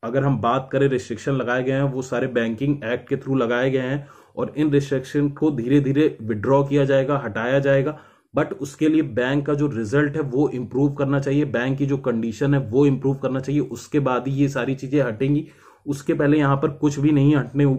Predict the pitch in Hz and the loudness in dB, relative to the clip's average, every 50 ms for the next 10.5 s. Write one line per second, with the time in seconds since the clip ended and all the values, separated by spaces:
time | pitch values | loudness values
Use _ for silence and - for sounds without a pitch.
0 | - - 113 120 117 107 - - 147 135 135 131 131 143 131 123 110 107 107 95 | -2 -2 -2 -2 0 0 -2 -2 -2 0 0 0 0 2 2 2 4 2 2 2
1 | 95 101 98 98 - - - - - _ _ _ _ 131 120 117 117 117 139 147 | 0 -2 -4 -6 -10 -20 -20 -20 -20 _ _ _ _ -2 0 0 0 2 2 2
2 | 147 151 143 143 143 143 - 147 139 139 143 135 - 143 139 135 143 139 - 120 | 4 4 2 2 0 0 -2 -6 -6 -4 -6 -6 -4 -4 -2 -2 -4 -6 -4 -2
3 | 127 127 123 123 139 139 143 147 139 - 113 110 - 160 135 113 110 120 127 131 | -2 -2 -2 -2 0 0 2 2 0 -2 -4 -4 -4 -4 -4 -2 -2 0 0 0
4 | - 123 127 120 - 139 139 139 135 135 - - - - - - 117 113 107 - | 0 -2 -6 -4 -2 0 2 2 2 0 -4 -10 -18 -20 -10 -8 -6 -6 -6 -6
5 | 135 131 143 135 127 110 110 123 131 127 135 139 143 139 - - - _ _ _ | -6 -4 -2 -2 -2 -2 0 0 0 2 2 0 0 -2 -4 -12 -20 _ _ _
6 | _ _ _ _ 147 151 160 165 - - - 117 113 131 135 139 143 143 151 151 | _ _ _ _ 2 2 2 2 -4 -12 -6 -2 0 0 2 2 2 2 2 2
7 | 147 143 139 123 120 110 151 143 139 143 139 123 123 127 131 135 131 127 135 139 | 2 0 0 -2 0 0 0 2 4 4 2 2 0 0 -2 -2 0 0 2 2
8 | 139 131 107 - 117 117 127 143 143 143 143 143 143 117 123 135 120 127 127 135 | 2 2 0 -2 -4 -2 2 2 4 4 4 2 0 0 -2 0 0 2 2 2
9 | 131 - 131 107 - - 131 135 135 135 147 139 - 127 123 - 147 151 151 147 | 2 0 -4 -6 -2 0 0 0 2 0 -4 -6 -4 -8 -8 -4 0 2 2 4
10 | 151 143 139 131 131 123 123 - 156 147 | 4 2 2 0 0 -2 -2 -2 -2 -2